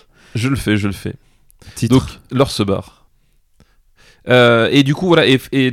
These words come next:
Speaker 1: la fameuse, euh, poursuite en, en mini, si, si, aussi, si elle a marqué, euh, autant, c'est,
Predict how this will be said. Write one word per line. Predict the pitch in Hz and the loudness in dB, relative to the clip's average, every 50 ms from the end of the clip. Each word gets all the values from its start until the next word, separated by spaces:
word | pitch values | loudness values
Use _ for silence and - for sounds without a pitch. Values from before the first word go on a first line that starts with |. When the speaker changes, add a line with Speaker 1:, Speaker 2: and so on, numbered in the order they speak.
| 117 - | -4 -2
Speaker 1:
la | 123 123 - | -2 -2 0
fameuse, | - 151 151 156 160 156 127 117 | 0 0 0 0 -2 -4 -2 -4
euh, | 117 110 107 104 104 104 104 101 98 101 98 98 98 - 92 - | -4 -4 -4 -4 -6 -6 -8 -10 -12 -14 -14 -16 -14 -16 -14 -10
poursuite | - 127 - - - 139 139 - | -10 -8 -8 -8 -6 -6 -6 -6
en, | 117 - - | -6 -6 -6
en | 113 117 | -8 -8
mini, | 123 127 135 143 139 | -6 -6 -6 -6 -8
si, | - - - | -8 -10 -12
si, | - - - - 135 | -12 -8 -4 -2 -2
aussi, | 131 - - - | -2 -2 -6 -10
si | - - | -6 -6
elle | 120 110 | -4 -4
a | 113 | -4
marqué, | 120 117 - - 139 135 127 | -6 -8 -10 -8 -6 -4 -2
euh, | 117 110 | -2 -4
autant, | 107 113 - 143 143 | -4 -4 -4 -4 -4
c'est, | - - | -6 -8